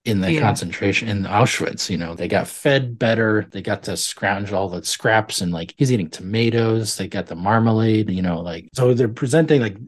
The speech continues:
Speaker 1: that's his situation. And he's like, "It is obviously horrible, but it's also so much better than what these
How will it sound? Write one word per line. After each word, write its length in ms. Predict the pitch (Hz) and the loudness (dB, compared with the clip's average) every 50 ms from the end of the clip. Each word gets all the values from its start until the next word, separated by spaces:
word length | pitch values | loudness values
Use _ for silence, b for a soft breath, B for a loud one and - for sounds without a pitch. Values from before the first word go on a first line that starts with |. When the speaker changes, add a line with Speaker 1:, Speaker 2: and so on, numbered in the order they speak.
| - | -12
Speaker 1:
that's 380 | - - 107 131 147 165 - - | -10 -6 0 2 2 2 2 2
his 300 | - 160 160 151 123 - | 4 6 6 6 6 4
situation. 840 | - 135 113 - 117 110 113 135 151 147 - - 92 87 90 90 _ | 2 0 2 0 -4 0 0 0 0 -2 -4 -8 -10 -12 -14 -16 _
And 80 | - 110 | -6 -6
he's 140 | 113 104 110 | -4 0 2
like, 240 | 104 98 95 - - | 2 2 0 -2 -4
"It 160 | - - 104 107 | -6 -4 0 0
is 340 | 107 104 95 - - - - - _ - | 0 0 0 0 -2 -4 -4 -8 _ 0
obviously 800 | - 127 131 131 120 117 101 - - 113 104 95 90 87 - - - | 4 4 4 4 4 2 0 0 0 -2 -2 -2 -4 -6 -10 -10 -10
horrible, 800 | - - - - 131 139 139 123 107 87 90 85 85 82 - _ | -10 -4 0 4 6 6 8 6 6 4 2 0 0 -2 -4 _
but 140 | - 117 110 | -2 0 0
it's 140 | 113 107 127 | 2 2 2
also 520 | 120 127 123 - - 120 104 98 95 - _ | 2 2 2 2 0 0 0 0 -4 -8 _
so 680 | - - - - - - - - 160 151 147 143 135 127 | -16 -12 -10 -6 -4 -2 0 2 4 6 6 6 6 6
much 300 | 123 113 110 - - - | 4 0 -2 -2 -2 0
better 280 | 113 113 113 113 110 | 2 4 4 4 2
than 240 | 98 98 92 90 92 | 2 0 -4 -6 -4
what 260 | 98 98 95 92 - | -2 0 0 0 0
these 240 | - 101 92 90 - | 0 0 0 0 -2